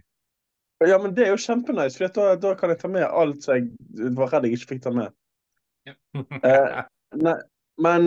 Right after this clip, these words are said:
Speaker 1: eh, hva var det jeg skulle si? Eh, på tredjeplassen min, så, um, eh, er det rett og slett,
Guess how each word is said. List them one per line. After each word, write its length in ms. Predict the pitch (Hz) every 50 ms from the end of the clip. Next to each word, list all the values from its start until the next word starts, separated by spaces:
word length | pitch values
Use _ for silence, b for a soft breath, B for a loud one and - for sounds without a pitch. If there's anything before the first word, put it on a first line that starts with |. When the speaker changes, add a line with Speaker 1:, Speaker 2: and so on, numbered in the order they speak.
| 170
Speaker 1:
eh, 300 | 170 170 170 170 170 170 165
hva 140 | - - 190
var 100 | 196 185
det 60 | 175
jeg 40 | -
skulle 100 | 170 160
si? 140 | - 170 143 131
Eh, 380 | - 139 143 143 143 143 143 139
på 160 | - 156 151 151 147 147
tredjeplassen 540 | - - 160 165 165 165 143 139 - 139 143
min, 180 | 139 127 120
så, 220 | 120 - 160 156 147 143 131 135
um, 140 | 131 127 127 127 127 - _ _ _ _ _ _ _ _ _ _ _ _ _ _ _ _ 151
eh, 160 | 147 143 139 - -
er 240 | 170 170 160 147
det 140 | 127 123 117 113 113 113 113 -
rett 180 | 160 156 - 127
og 80 | 123
slett, 300 | - 151 135 131 127 _